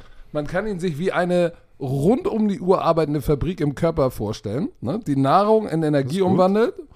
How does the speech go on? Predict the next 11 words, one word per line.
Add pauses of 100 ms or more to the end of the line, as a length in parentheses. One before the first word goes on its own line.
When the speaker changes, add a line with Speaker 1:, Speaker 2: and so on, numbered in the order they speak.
(200)
Speaker 1:
um
verschiedene
Körperfunktionen
anzutreiben.
Speaker 2:
Das
ist
gut.
Speaker 1:
Diese
Speaker 2:
Guter
Speaker 1:
Energie, (1600)
äh,